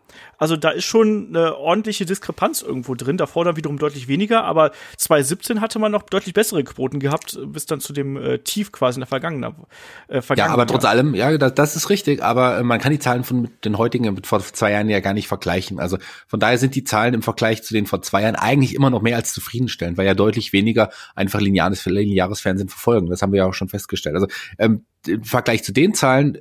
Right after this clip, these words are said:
Speaker 2: finde ich's zufriedenstellend. Im Vergleich zu dem, was man eigentlich erreichen könnte mit Fox, ist es natürlich nicht so ganz zufriedenstellend. Ich weiß noch nicht, wie die Verantwortlichen bei Fox das sehen,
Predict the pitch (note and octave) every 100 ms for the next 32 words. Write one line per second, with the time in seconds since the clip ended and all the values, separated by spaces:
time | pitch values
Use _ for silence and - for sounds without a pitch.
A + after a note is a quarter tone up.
0 | _ - - D3 - - - D#3 F3 C#3+
1 | C3+ A#2 A2+ G2+ G#2+ A2+ A2+ A2 A2+ A#2
2 | E2+ F2 G#2+ - G2+ G2+ G#2+ G2+ - -
3 | F#3 G2 F#2 - G2+ - - - - _
4 | A#2 C3+ B2 A2+ A#2+ A2 B2 C#3 - B2+
5 | G2+ B2+ - - F2+ E2 F#2 F2+ A#2 C3
6 | B2 - A2+ A2+ G#2 - F#2+ G2+ A2 G#2+
7 | F#2+ A#2+ - A#2+ - A#2 A#2